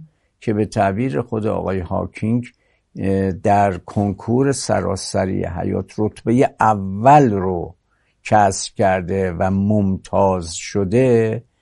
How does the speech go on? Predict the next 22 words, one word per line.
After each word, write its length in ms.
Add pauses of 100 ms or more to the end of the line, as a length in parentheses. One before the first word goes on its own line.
(500)
این 480
با 220
اصل 460
میانگی 920 (260)
چندان 920
سازگاری 920
نیست، 340 (380)
چون 320
جهان 480
ما 200
در 320 (460)
محدوده‌ای 1080
که 180
اصل 380
آنتروپیک 760
اجازه 460
می‌ده، 680 (640)
اه، 320
می‌تونست 1000
اینطور 540
نباشه، 760
ولی 520